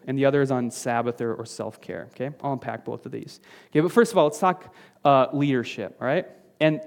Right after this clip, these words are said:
I wanna use an example for how we've thought through this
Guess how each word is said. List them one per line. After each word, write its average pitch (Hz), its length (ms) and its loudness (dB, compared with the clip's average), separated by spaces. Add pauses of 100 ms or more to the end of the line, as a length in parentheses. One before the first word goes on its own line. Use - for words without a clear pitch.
I 160 80 4
wanna 214 160 4
use 202 120 2
an 208 60 2
example 160 440 0
for 139 380 0
how 151 200 2
we've 180 340 0
thought - 400 0
through 135 200 0
this 120 400 -4